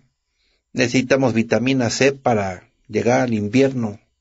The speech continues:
bien refaccionados, ¿no? Bien protegidos.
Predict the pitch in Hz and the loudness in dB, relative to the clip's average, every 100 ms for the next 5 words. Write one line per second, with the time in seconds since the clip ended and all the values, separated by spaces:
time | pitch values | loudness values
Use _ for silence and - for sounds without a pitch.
0 | _ _ _ _ _ _ - 117 143 131 | _ _ _ _ _ _ -4 0 2 2
1 | 117 110 - 110 123 175 104 90 139 107 | 0 -2 0 0 2 2 0 -6 -4 -2
2 | 120 120 110 - 101 - 135 147 - - | -2 0 -2 0 -4 0 -2 -2 -8 -16
3 | - | -20